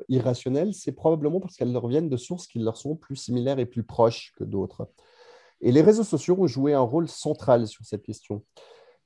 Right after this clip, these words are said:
Quand sur Facebook, vous voyez passer le, le message de quelqu'un qui vous dit : « Ma cousine, infirmière à, dans tel hôpital, me dit que les hôpitaux sont en réalité vides et qu'il n'y a pas de pandémie de covid. »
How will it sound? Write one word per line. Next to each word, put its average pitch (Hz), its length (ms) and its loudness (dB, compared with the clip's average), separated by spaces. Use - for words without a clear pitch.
Quand 196 280 4
sur 143 240 -2
Facebook, 156 580 0
vous 110 320 0
voyez 143 300 2
passer 147 680 0
le, 117 480 2
le 113 180 0
message 131 480 0
de 120 100 -2
quelqu'un 127 380 -2
qui - 180 -14
vous 113 140 -6
dit : « 113 320 -4
Ma 135 220 4
cousine, 139 680 -4
infirmière 135 720 2
à, 110 80 4
dans 120 180 -4
tel 139 180 -2
hôpital, 120 480 0
me 117 120 0
dit 123 160 -6
que - 80 -10
les 110 260 0
hôpitaux 120 300 -4
sont 127 160 -6
en 110 80 -2
réalité 120 440 2
vides 117 540 2
et 110 160 0
qu'il 123 460 0
n'y 104 80 -2
a 95 40 -4
pas - 120 -2
de - 100 -16
pandémie 120 360 -2
de - 40 -20
covid. » 104 380 -4